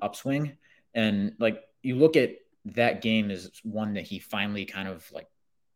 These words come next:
influenced, where, like, how many times have you heard coaches, and it's, like, it's one of the,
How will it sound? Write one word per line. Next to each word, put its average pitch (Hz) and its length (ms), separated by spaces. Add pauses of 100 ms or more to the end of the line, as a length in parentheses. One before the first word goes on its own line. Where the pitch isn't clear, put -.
(180)
influenced, 127 800 (560)
where, 113 540 (580)
like, 113 100
how 139 80
many 165 100
times 131 220
have 101 120
you 107 140
heard 104 340
coaches, 98 460
and 98 100
it's, 95 120
like, 107 160
it's 110 140
one 120 140
of 104 60
the, 101 100